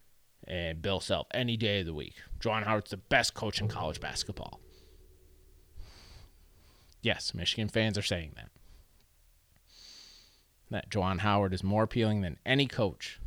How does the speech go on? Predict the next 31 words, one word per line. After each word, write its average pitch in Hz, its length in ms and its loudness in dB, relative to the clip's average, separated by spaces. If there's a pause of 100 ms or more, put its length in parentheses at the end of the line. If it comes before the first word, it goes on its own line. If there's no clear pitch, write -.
(140)
in 110 140 0
college 95 340 6
basketball 82 480 -4
right 101 200 2
now. 73 220 -10 (2000)
That 82 380 2 (180)
their 107 300 6
main 117 360 6
focus 107 680 2
of 104 160 0
the 104 80 4
weekend 90 400 0
was 85 140 -4
that 92 260 -2 (580)
them 113 200 6
trying 113 280 4
to 104 80 4
debunk 104 460 4
that 92 180 0
Michigan 117 360 2
State, 107 420 2 (100)
in 104 120 -4
fact, 90 300 -2
did 98 100 0
not 104 260 2
make 98 160 -2
the 92 120 -6
tournament, 82 520 -4 (580)
despite, 117 460 4 (380)
you 113 120 4
know, 80 140 0